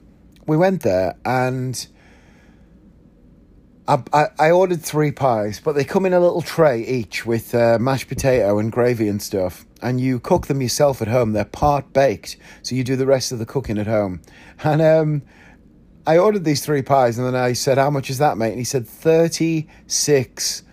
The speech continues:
pound." <laughs> These pies are twelve quid each. Now, to be fair, they are amazing, but they're twelve quid each. They're not fucking about when it comes to pricing these pies, let's just say that.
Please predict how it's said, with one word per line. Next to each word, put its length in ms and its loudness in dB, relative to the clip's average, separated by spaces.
pound." 540 -2
<laughs> 1300 -6
These 200 -2
pies 340 2
are 60 -8
twelve 420 2
quid 260 0
each. 380 -2
Now, 140 4
to 140 -2
be 120 0
fair, 480 2
they 160 4
are 260 4
amazing, 600 -2
but 380 0
they're 140 -2
twelve 340 0
quid 220 -4
each. 360 -6
They're 160 -2
not 220 0
fucking 300 -4
about 260 2
when 100 -4
it 80 -4
comes 220 -6
to 100 -8
pricing 440 -2
these 160 -4
pies, 400 -2
let's 160 -4
just 180 -8
say 160 -2
that. 300 -4